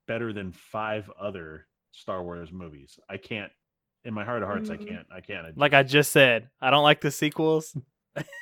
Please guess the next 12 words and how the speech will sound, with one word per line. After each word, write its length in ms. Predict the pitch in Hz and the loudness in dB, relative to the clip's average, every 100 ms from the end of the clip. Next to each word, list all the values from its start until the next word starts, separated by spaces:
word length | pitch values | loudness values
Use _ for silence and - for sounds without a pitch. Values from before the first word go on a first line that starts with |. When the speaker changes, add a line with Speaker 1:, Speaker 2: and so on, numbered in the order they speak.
| - - - | -12 -10 -6
Speaker 3:
So. 180 | - - - 156 - 165 - _ - _ _ - - - 131 - - | -6 -4 2 2 2 -2 -2 _ -20 _ _ -20 -20 -18 -18 -14 -6
Speaker 1:
All 180 | 113 113 | -4 -2
right, 240 | 104 104 | -2 -4
so 380 | - 120 117 117 | -4 -2 -2 -4
for 260 | - 135 131 | -4 -4 -2
number 220 | 139 143 | -4 -6
five, 360 | 147 139 139 | -4 -2 -2
I 140 | 120 120 | -4 -4
have 180 | 120 113 | -4 -6
The 80 | 107 | -6
Last 340 | 107 101 - | -6 -8 -10
Jedi. 280 | 98 78 | -14 -14